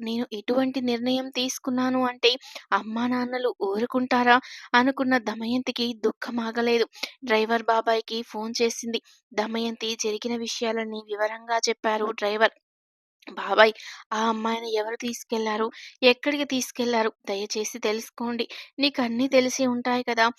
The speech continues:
ఆ మార్గాలు, అటు వెళ్లే వాహనాలు, కొట్టిన పిండి మీకు, ఆ ప్రాంతాలు మీకే. మీరే తెలుసుకోవాలి" అంటూ బాధపడింది దమయంతి. "భలేవారు తల్లి, ఆ విషయం మీరు చెప్పకముందే మేము ఎంక్వైరీ చేస్తూనే ఉన్నాం. ఆ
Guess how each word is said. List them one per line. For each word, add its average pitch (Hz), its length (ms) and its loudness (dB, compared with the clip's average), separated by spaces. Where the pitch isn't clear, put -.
ఆ 220 180 4
మార్గాలు, 233 520 2
అటు 202 180 -6
వెళ్లే 214 340 -4
వాహనాలు, 226 600 0
కొట్టిన 240 380 2
పిండి 247 340 -2
మీకు, 240 360 -4
ఆ - 140 -10
ప్రాంతాలు 220 580 -2
మీకే. 220 380 -4
మీరే 247 320 4
తెలుసుకోవాలి" 233 800 0
అంటూ 226 320 -2
బాధపడింది 214 760 -4
దమయంతి. 220 520 -4
"భలేవారు 247 560 4
తల్లి, 240 300 0
ఆ 262 120 6
విషయం 262 380 0
మీరు 262 200 0
చెప్పకముందే 247 680 -2
మేము 214 380 -10
ఎంక్వైరీ 233 560 -2
చేస్తూనే 233 580 -2
ఉన్నాం. 233 300 -2
ఆ 226 120 8